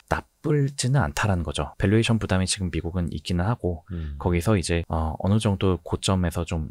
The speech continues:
Speaker 1: 이렇게 좀 간혹 조정이 있더라도 회복하고 이런 식으로 간다면 이제 그 유동성이란 게 그래도 계속 증시에 있는 거다 보니까
Speaker 2: 음.
Speaker 1: 밸류에이션이 너무 높은 부담을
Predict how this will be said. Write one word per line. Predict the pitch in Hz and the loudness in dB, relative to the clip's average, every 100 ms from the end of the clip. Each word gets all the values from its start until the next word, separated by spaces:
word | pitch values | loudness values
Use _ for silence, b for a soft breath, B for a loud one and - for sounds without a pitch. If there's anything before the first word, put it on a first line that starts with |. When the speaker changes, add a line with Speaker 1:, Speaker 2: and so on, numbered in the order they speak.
| - | -10
Speaker 1:
이렇게 | - 82 71 - | -6 -4 -4 -10
좀 | - - | -14 -12
간혹 | - - 107 | -4 0 0
조정이 | - 90 107 | 0 2 4
있더라도 | 92 82 82 92 | 4 0 0 -2
회복하고 | - - - 76 76 | -4 -8 -8 -6 -2
이런 | 98 | 0
식으로 | 101 92 101 | 0 -2 -4
간다면 | - 80 76 101 82 B - | -2 -2 0 0 -2 B -10
이제 | - 90 85 - | -2 0 0 -2
그 | - 85 | -6 -2
유동성이란 | 87 135 139 123 107 92 | 4 2 4 2 2 2
게 | 92 | 0
그래도 | 87 85 80 78 73 _ _ | -2 -2 -2 -4 -4 _ _
계속 | - 90 82 _ _ | -4 -4 -4 _ _
증시에 | - 87 92 82 | -4 -2 -2 -4
있는 | - 92 110 | 0 2 4
거다 | 95 98 | 2 0
보니까 | 87 76 - 90 | -2 -2 2 0
Speaker 2:
음. | 73 71 B B B - | 0 -8 B B B 0
Speaker 1:
밸류에이션이 | 95 101 95 98 95 | 6 6 6 2 2
너무 | 78 87 92 | 2 0 0
높은 | 78 - - 107 | -4 -8 -2 -2
부담을 | - - 82 | 0 2 2